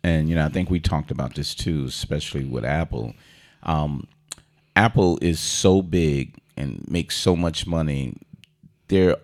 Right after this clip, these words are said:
almost based on making more money as opposed to innovation,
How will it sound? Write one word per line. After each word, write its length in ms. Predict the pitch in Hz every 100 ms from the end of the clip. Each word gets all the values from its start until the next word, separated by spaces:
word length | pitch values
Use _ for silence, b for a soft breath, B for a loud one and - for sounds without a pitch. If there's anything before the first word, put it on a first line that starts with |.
| -
almost 840 | 87 101 101 85 76 73 - - _ _ _ _ _ _ _
based 380 | - 87 - -
on 540 | 78 76 67 60 - - _
making 360 | - 101 98 73
more 180 | 65 50
money 360 | 50 50 - _ b b b b
as 160 | 82 80
opposed 520 | - 92 82 78 -
to 400 | 87 76 69 65 - -
innovation, 600 | 80 69 90 87 -